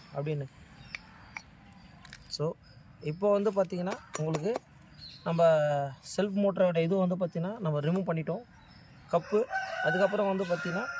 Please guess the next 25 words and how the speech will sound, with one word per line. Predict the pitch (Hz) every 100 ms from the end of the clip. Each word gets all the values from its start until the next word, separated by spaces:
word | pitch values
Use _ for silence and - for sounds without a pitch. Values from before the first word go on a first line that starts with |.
| - - - 480 466 466 - - - - - - - - -
ஆர்மேச்சர்லாம் | 160 226 226 - 202 208
எப்படி | 196 208
இருக்குதுன்றதை | 190 180 185 175 170
பார்க்கணும். | 170 160 185
இதுல | 196 165
ஒரு, | 160 151
first | 175 -
of | 202
all, | 202
ஒரு | 190 175
ஓரிங் | 196 226 202
ஒண்ணு | 175 170
வரும். | 160 196 - - - - - - - -
இந்த | - 147
ஓரிங் | 185 180 165
ஒண்ணு | 156
எடுத்துடணும். | 143 151 147 156 -
மெயினான | 156 185 180 165
ஓரிங் | 156 151 143
தான் | 143
அது. | 123 151 - - - - - - - - - - - - - - -
பார்த்தீங்கனாலே | 165 202 208 208
தெரியும் | 190 190 190 -
எவ்வளோ | 165 190 202
carbon | 180 196 196 190